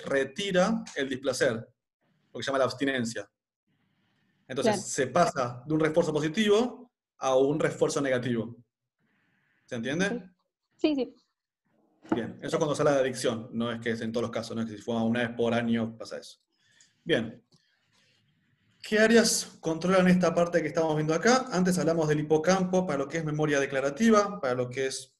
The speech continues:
Speaker 1: parte que uno puede contar de episodios, de semántica. Cuando hablamos de lo que es memoria más procedural, como condicionamientos, los que están encargados son los ganglios de la base, que Tomás,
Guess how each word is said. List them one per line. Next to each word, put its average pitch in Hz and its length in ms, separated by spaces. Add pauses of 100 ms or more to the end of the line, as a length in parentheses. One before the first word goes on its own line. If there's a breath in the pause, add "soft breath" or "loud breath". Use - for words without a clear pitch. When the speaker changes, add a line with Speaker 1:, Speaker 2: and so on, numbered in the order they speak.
Speaker 1:
parte 131 220
que 131 80
uno 123 180
puede 131 220
contar 151 560
de 135 80
episodios, 139 640
de 123 80
semántica. 190 760 (680)
Cuando 131 160
hablamos 185 220
de 170 80
lo 156 60
que 175 60
es 175 60
memoria 170 240
más 170 180
procedural, 147 840
como 135 200
condicionamientos, 185 880
los - 760
que 147 80
están 180 160
encargados 180 400
son 165 100
los 143 160
ganglios 170 480
de 147 80
la 131 120
base, 117 520
que 117 100
Tomás, 135 480